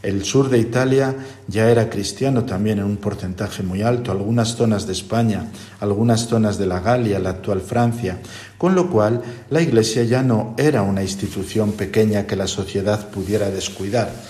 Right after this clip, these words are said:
Por eso precisamente inicia la persecución, porque, eh, había que jugarlo todo a la carta de o admitimos a los cristianos o no los toleramos más. Precisamente, precisamente en esta realidad los cristianos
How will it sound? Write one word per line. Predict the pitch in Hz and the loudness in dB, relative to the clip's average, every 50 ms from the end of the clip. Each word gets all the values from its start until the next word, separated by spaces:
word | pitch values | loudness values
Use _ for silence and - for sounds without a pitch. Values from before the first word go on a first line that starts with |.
| - - - - - - | -18 -20 -20 -20 -6 0
Por | 196 185 175 | 0 2 2
eso | 170 165 - - - | 2 2 0 0 -2
precisamente | - 101 101 - 123 117 - 117 101 95 98 92 95 98 98 110 117 - - - | -2 -6 -4 -4 -4 -2 -2 -2 0 0 0 -2 -2 -2 0 0 0 0 -2 -6
inicia | - 101 98 101 104 101 - 110 101 | -4 -2 -2 -2 -2 -2 -2 -2 -2
la | 95 92 87 | -2 -2 -2
persecución, | - 101 - - - - - 101 101 - 151 147 113 90 - - - - - - - - - - | -4 -6 -6 -6 -8 -8 -10 -10 -8 -4 -2 -2 -2 -2 -6 -10 -14 -18 -20 -20 -20 -20 -18 -4
porque, | - 143 143 143 - 120 120 120 120 120 117 113 | -2 -2 -2 0 0 0 0 0 0 -6 -8 -6
eh, | 104 98 95 95 95 - | -4 -4 -2 -4 -4 -4
había | 107 104 101 113 117 120 117 117 | -4 -2 0 4 4 4 4 2
que | 117 - 110 120 139 - - - - - - - - | 2 2 2 2 2 -2 -6 -12 -16 -20 -20 -20 -18
jugarlo | - - - 107 101 104 117 120 117 127 120 110 104 | -16 -8 -6 -6 -2 0 0 0 2 2 2 2 2
todo | - 123 131 131 131 135 131 135 135 - - | 2 0 0 2 2 2 2 0 -4 -6 -6
a | - | -4
la | 92 95 92 - | -4 -4 -6 -6
carta | - 110 107 113 107 - 113 104 | -2 -2 -2 -2 -2 -2 -2 -2
de | 95 98 98 - - - | -2 -2 -4 -6 -8 -6
o | 110 104 | -4 -4
admitimos | 104 98 104 104 107 107 - 151 147 147 147 143 143 | -4 -2 -2 -2 -2 -2 0 0 0 0 0 0 0
a | 117 | -2
los | 110 104 104 - | 0 -2 -4 -4
cristianos | - 92 92 92 - - 113 113 117 120 120 120 - - - - - - - - | -6 -10 -10 -10 -10 -6 -4 -2 -2 -2 -2 -4 -6 -10 -14 -16 -18 -20 -20 -10
o | - 107 | -6 -4
no | 104 107 107 | -2 0 2
los | 104 101 101 - - - | 2 2 2 0 -4 -4
toleramos | - 92 90 90 90 95 90 87 85 85 85 82 - - | -4 -2 -2 0 -2 -2 -2 -2 -2 -2 -4 -4 -6 -8
más. | 85 82 80 - - - - - - - - - - - - - | -12 -10 -6 -6 -8 -8 -8 -16 -20 -20 -20 -20 -20 -20 -16 -8
Precisamente, | - 107 110 - 143 147 - 143 127 113 107 98 95 92 90 92 135 151 160 - - - - - - | -4 -4 -2 0 0 0 2 2 2 2 2 2 0 -2 -2 0 -2 -2 -2 -4 -8 -12 -16 -18 -14
precisamente | - - - 92 - - 120 117 - 113 101 95 92 90 92 92 - 120 123 - - - | -12 -8 -8 -8 -6 -4 -4 -2 -2 -2 -2 -2 -2 -2 -4 -4 -4 -4 -6 -6 -6 -8
en | 104 95 107 | -6 -4 -2
esta | 131 147 143 - - 98 92 | -2 -2 -4 -4 -4 -4 -4
realidad | - - 95 90 92 90 90 87 90 90 95 98 | -2 -2 -2 -2 -2 -2 -4 -4 -4 -4 -6 -6
los | 104 110 123 131 135 - | -4 -4 -2 -2 -4 -4
cristianos | - - 113 113 107 - - - 85 85 85 87 87 85 - | -8 -8 -6 -6 -6 -8 -8 -6 -6 -4 -4 -4 -6 -8 -12